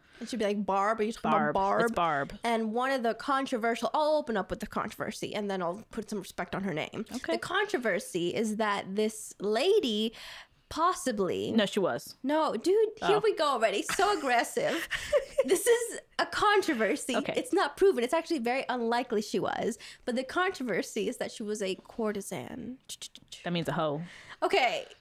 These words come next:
Speaker 1: Once again.
Speaker 2: <laughs>
Speaker 1: Once again, dude. Um, no. Courtesans were employed to do work
Speaker 2: So she's a
Speaker 1: of that
Speaker 2: prostitute.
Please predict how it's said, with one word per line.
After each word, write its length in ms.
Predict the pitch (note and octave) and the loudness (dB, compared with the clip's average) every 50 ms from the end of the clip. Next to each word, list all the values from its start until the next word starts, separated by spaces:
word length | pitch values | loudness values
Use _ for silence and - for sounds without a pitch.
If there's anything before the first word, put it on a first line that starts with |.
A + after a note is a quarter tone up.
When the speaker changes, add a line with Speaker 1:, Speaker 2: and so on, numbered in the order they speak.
| _ _ _ _ _ _ _ - | _ _ _ _ _ _ _ -4
Speaker 1:
Once 320 | A3 A3+ - - F#4 F4+ - | 0 4 4 4 4 6 4
again. 500 | F4 D4 E4 D4+ A#3 E3 - F#2 - F4+ A#4 | 4 4 4 2 2 2 0 -2 -4 -4 -2
Speaker 2:
<laughs> 80 | - C#5 | -2 0
Speaker 1:
Once 540 | C#5 D5 D#5 D#5+ E5+ D#5 C#5+ - - G#4+ G4 | 2 4 4 6 6 4 4 0 -2 0 0
again, 420 | F4+ C#4 F4+ A#4+ A4+ F#4+ C#4+ B3+ | 2 4 4 4 4 4 2 0
dude. 400 | B3 B3 A#3 G#3+ G#3 G#3+ A3+ A#3 - - - - - - - - - | 0 2 4 4 4 4 2 0 -4 -12 -12 -12 -14 -14 -14 -8 -2
Um, 400 | - B3+ C4 B3+ B3 B3 B3 - | 0 2 2 4 2 0 0 -2
no. 720 | - C#4 C#4+ D#4+ G4 G4+ G4+ D4 - - C#2+ F2 - D4 - A3+ - | -2 0 2 4 4 4 2 2 0 0 0 -2 -2 -4 -4 -6 -2
Courtesans 560 | - D#4+ D4+ D4+ D4 - D4 C4+ C4+ C#4 C4 | 0 0 0 0 0 -2 -2 -2 -2 -2 -2
were 420 | A#3+ B3 A#3+ A3+ A3 A3 G#3 - - - - - | -2 -2 0 0 0 -2 -4 -6 -10 -16 -14 -6
employed 680 | - A3 A3+ A#3 A3+ - C4 A#3+ A#3+ A3 A3 A3 A3 | -4 -2 -2 -2 0 0 0 2 2 4 2 0 -2
to 80 | - - | -2 -6
do 560 | G3+ G#3+ D#4 F4+ G4+ F4+ C4 A3+ A#3+ E4 A4+ - - _ _ _ _ _ _ _ _ _ _ _ _ _ _ _ _ _ _ - | -2 2 4 6 6 6 4 4 2 2 0 -2 -4 _ _ _ _ _ _ _ _ _ _ _ _ _ _ _ _ _ _ -10
work 560 | - G#3 G#3 G#3+ G3 F#3 F#3 A#3+ - - - | -6 -2 0 2 2 2 2 0 -2 -4 -4
Speaker 2:
So 80 | - | 0
she's 100 | G#3 G3+ | 2 4
a 20 | G#3 | 4
Speaker 1:
of 60 | A3+ | 4
that 80 | A#3+ G#3 | 4 4
Speaker 2:
prostitute. 760 | C#4 B3 B3+ A#3 G#3+ G3+ - - A#3 F#3+ D#3+ D3 G#2+ - | 4 4 4 4 2 2 2 2 2 2 2 2 0 0